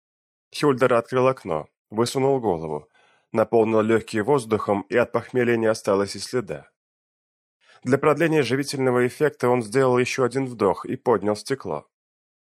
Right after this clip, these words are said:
В такие дни у него возникало жгучее желание встать на лыжи,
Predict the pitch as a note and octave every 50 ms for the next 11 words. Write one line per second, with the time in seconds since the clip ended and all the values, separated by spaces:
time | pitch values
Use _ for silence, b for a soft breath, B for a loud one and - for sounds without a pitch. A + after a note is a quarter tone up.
0 | _ B B B B B B B B B B B _ - D3+ D3+ D3+ F#3+ E3 C#3
1 | C3 D#3+ F3+ D#3+ C#3+ C#3 C3+ C3+ C3+ C#3+ D3 B2+ B2+ A#2+ B2+ B2+ B2+ - D3 C3+
2 | B2+ B2+ G2+ G#2+ - D3 C3+ - - C3 A#2 - A2 A#2 B2+ C#3 C#3 B2+ B2 A#2
3 | A2 - - - - C3 B2 - B2+ C3 C3+ C3 C3+ B2+ G#2 F2 D#2+ D#2+ E2+ -